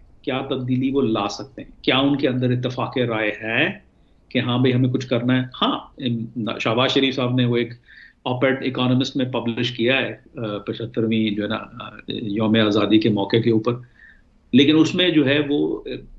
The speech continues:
बातें बहुत अच्छी हैं, मतलब कोई पढ़ने वाला ये नहीं कहेगा कि इसमें कोई बात गैर माकूल है, and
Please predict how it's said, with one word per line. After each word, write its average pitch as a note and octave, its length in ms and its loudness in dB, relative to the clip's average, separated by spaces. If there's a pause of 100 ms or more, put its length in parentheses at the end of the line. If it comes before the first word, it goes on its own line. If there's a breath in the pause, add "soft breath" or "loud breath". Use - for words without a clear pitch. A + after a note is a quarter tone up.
(120)
बातें A#2 340 2
बहुत G3+ 180 4
अच्छी D3+ 260 -2
हैं, - 180 -12 (1080)
मतलब - 220 -16
कोई C#3 160 2
पढ़ने C#3 240 0
वाला B2+ 240 0
ये B2 160 2
नहीं B2 140 0
कहेगा A#2 240 -2
कि A2+ 80 -6
इसमें B2 220 -6
कोई B2+ 100 -2
बात A2 300 -4
गैर A2+ 420 -2 (120)
माकूल G#2+ 460 -2
है, - 160 -18 (400)
and D3+ 300 2